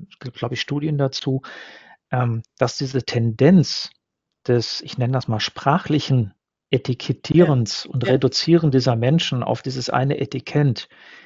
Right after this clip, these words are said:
Speaker 1: Etikett in den letzten Jahren sehr, sehr stark zugenommen hat und, äh, das, ich weiß nicht, wie man's, ich glaub, innerhalb der Literatur haben die das überprüft,
Speaker 2: Ja.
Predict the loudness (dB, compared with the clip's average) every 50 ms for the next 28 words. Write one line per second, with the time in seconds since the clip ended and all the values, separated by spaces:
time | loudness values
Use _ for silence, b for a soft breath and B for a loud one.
0 | B B B _ _ -10 -8 -8 -8 -2 0 0 0 0 -2 -2 -2 -2 0 2
1 | 2 0 0 0 -4 -4 -2 0 0 0 2 0 0 -2 0 2 2 2 2 2
2 | -2 -2 -4 -6 -6 -6 -6 -8 -6 -4 -4 -2 -2 -2 -2 -2 -2 -2 -4 -4
3 | -4 -6 -6 -6 -10 -14 -16 _ _ -6 -6 -4 -4 -6 -6 -10 -12 -12 -10 -8
4 | -8 -8 -8 -8 -10 -12 -16 _ _ _ -4 -2 -2 -2 -4 -4 -6 -8 -12 -18
5 | _ _ _ _ _ _ _ -20 -10 -6 -6 -4 -4 -4 -6 -2 -2 0 0 -2
6 | -2 -6 -8 -8 -8 -10 -4 0 2 2 2 2 2 2 4 2 2 2 2 2
7 | 4 4 2 2 0 -2 -2 -4 -4 0 4 4 4 4 4 0 0 0 0 0
8 | 0 -2 -2 -4 -6 -6 -8 -8 -10 -6 -2 -2 -2 -2 -4 -4 -4 -4 -4